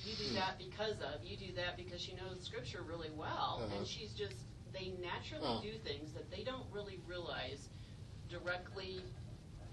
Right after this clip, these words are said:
Speaker 1: are in Scripture. And
Speaker 2: Hmm.
Speaker 1: so she can open up Scripture just by some of the things they did growing up,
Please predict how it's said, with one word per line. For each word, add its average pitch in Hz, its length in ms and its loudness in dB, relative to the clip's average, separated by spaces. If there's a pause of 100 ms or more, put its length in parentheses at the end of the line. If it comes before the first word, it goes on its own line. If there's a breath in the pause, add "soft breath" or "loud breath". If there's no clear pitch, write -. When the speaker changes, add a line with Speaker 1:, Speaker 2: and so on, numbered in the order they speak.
(160)
Speaker 1:
are 170 140 8
in 175 220 2
Scripture. - 560 0 (180)
And - 140 0
Speaker 2:
Hmm. 202 60 2
Speaker 1:
so 170 140 0
she 190 180 0
can 190 180 0
open 185 300 0
up 165 120 2
Scripture - 540 -2
just 170 220 -4
by 165 160 0
some 170 280 -2
of 165 140 -4 (100)
the 330 200 -2 (600)
things 202 280 4
they 196 180 0
did 202 240 2
growing 190 420 0
up, 214 340 0